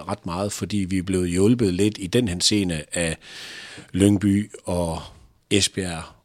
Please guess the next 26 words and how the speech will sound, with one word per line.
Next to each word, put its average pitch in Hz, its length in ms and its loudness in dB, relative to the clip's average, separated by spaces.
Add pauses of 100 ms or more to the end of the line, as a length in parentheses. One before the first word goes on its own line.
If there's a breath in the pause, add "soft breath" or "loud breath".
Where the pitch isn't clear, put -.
og - 100 -12
så 92 100 -6
kan 85 100 -8
jeg - 20 -4
ikke 85 120 -10
huske, 82 260 -6
om 78 140 -10
det 78 180 -6
også - 260 -6
måske 82 340 -8
har 85 100 -10
været 80 160 -8
Sønderjyske 87 580 -4
eller 78 160 -8
andre, 85 320 -8
så, - 140 -6 (120)
men 85 80 -12
det 87 100 -6
var 82 120 -6
godt 87 180 -6
nok 87 140 -6
ikke 87 140 -4
i - 20 -4
den 85 120 -6
nye 92 120 -2
struktur, 90 600 -4